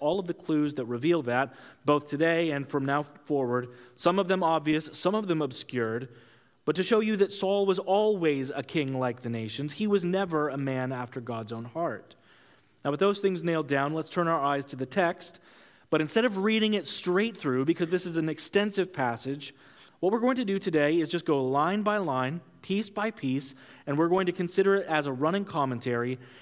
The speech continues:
and then I'm gonna close our time with some application points.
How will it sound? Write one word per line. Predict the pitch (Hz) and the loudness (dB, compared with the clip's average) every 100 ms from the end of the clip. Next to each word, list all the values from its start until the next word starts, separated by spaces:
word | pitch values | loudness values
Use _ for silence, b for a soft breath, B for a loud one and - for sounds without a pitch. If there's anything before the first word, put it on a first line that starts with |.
| B | B
and | 160 | 2
then | 190 | 4
I'm | |
gonna | 208 196 | 2 0
close | 196 190 190 | 0 2 2
our | 175 165 | 2 -2
time | 165 147 143 | 0 -2 -2
with | 135 | -4
some | - 135 | -4 -2
application | 123 127 120 113 113 | -2 -6 -6 -6 -6
points. | 107 117 - - | -12 -14 -16 -18